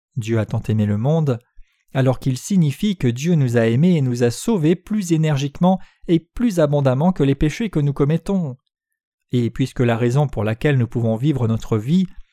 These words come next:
c'est que Dieu a envoyé son Fils unique sur la terre afin que nous puissions ne pas périr pour nos péchés, comment pourrions-nous l'ignorer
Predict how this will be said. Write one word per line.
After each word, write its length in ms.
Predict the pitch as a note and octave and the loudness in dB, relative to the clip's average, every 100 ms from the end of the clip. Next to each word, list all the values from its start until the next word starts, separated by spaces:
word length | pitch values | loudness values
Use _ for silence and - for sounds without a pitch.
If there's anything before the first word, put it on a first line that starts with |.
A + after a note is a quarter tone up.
| _ - | _ -12
c'est 180 | - A#2+ | -6 -2
que 120 | - | -2
Dieu 260 | A2+ D3+ | 0 2
a 60 | C3+ | 2
envoyé 320 | A2+ A2 B2+ | 2 2 0
son 160 | C3 A2 | -2 -6
Fils 280 | - B2+ - | -6 -6 -4
unique 220 | B2+ D3+ | -4 -4
sur 180 | - A2 | -4 -4
la 120 | G#2+ | -4
terre 320 | - F3 E3 | 2 2 2
afin 300 | A2+ - C#3+ | -2 -2 -4
que 120 | C3+ | -2
nous 160 | B2 A#2 | -4 -4
puissions 400 | - B2 - E3 | -6 -6 -2 0
ne 100 | A#2+ | 0
pas 160 | A#2 | -2
périr 380 | A2+ A#2 C3 D#3 | -2 -2 0 0
pour 140 | - A#2 | -2 -4
nos 120 | A2+ | -2
péchés, 500 | - A#2+ - G3+ G3 _ _ _ _ _ _ _ | -2 -2 2 2 0 _ _ _ _ _ _ _
comment 320 | A#2+ A2 E3+ | 2 4 4
pourrions-nous 420 | - A#2+ A2+ C#3 | 2 0 2 2
l'ignorer 640 | C3+ A#2+ A#2+ A#2+ F#3 F#3 | 2 2 2 4 4 2